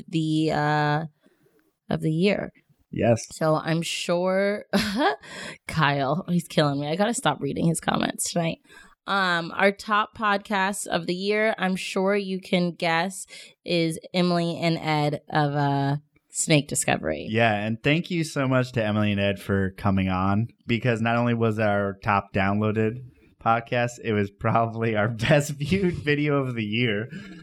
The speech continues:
Speaker 1: Yeah.
Speaker 2: Um,
Speaker 1: Of
Speaker 2: was our
Speaker 1: every, of
Speaker 2: podcast
Speaker 1: ever,
Speaker 2: with
Speaker 1: not of
Speaker 2: them.
Speaker 1: the year, probably.
Speaker 2: <laughs>
Speaker 1: No, no.
Speaker 2: No,
Speaker 1: The
Speaker 2: crazy.
Speaker 1: D F W one is bigger.
Speaker 2: <laughs> No, there's a
Speaker 1: There's
Speaker 2: lot
Speaker 1: a
Speaker 2: that are
Speaker 1: lot that are
Speaker 2: over
Speaker 1: bigger, but if,
Speaker 2: twenty K, but
Speaker 1: okay.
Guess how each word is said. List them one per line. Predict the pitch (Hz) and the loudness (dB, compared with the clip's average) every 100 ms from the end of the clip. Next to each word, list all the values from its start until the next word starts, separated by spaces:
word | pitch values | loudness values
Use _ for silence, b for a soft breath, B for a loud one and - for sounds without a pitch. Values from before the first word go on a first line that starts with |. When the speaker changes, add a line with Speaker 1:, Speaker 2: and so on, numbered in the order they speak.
| B | B
Speaker 1:
Yeah. | 165 160 123 123 | -4 -2 2 2
Speaker 2:
Um, | 120 120 | 0 0
Speaker 1:
Of | 202 | 0
Speaker 2:
was | 123 | 0
our | 123 120 | 0 2
Speaker 1:
every, | 190 | 0
of | 175 151 - | 0 -2 -2
Speaker 2:
podcast | 160 | 0
Speaker 1:
ever, | 190 185 156 | 0 2 0
Speaker 2:
with | 160 | 0
Speaker 1:
not | 165 | 0
of | 185 | 0
Speaker 2:
them. | 170 | -2
Speaker 1:
the | |
year, | 165 170 | -2 -2
probably. | - 190 170 180 175 | 0 2 2 2 0
Speaker 2:
<laughs> | |
Speaker 1:
No, | 165 160 | 0 0
no. | 190 170 160 156 156 | 0 2 2 2 0
Speaker 2:
No, | 160 156 156 135 127 | 0 -2 -2 -4 -4
Speaker 1:
The | 139 135 | -2 0
Speaker 2:
crazy. | 180 | -2
Speaker 1:
D | 175 196 | 0 0
F | 185 | 0
W | 170 160 151 151 | 0 0 0 0
one | 147 139 | 0 -2
is | 139 | -2
bigger. | 139 139 135 143 147 160 | 0 2 2 0 -4 -6
Speaker 2:
<laughs> | 135 | -10
No, | 143 147 139 127 | -4 0 2 0
there's | 131 131 | -4 -4
a | |
Speaker 1:
There's | 127 | -2
Speaker 2:
lot | - 123 | 0 0
Speaker 1:
a | 180 | 2
Speaker 2:
that | 165 | 2
are | |
Speaker 1:
lot | 160 160 | 2 2
that | 170 | 2
are | 175 | 2
Speaker 2:
over | |
Speaker 1:
bigger, | 185 175 190 185 | 2 2 2 0
but | 185 | 0
if, | 190 | 0
Speaker 2:
twenty | 110 104 | -2 -4
K, | 101 | 0
but | 147 - | 0 0
Speaker 1:
okay. | 139 - 226 | -2 0 2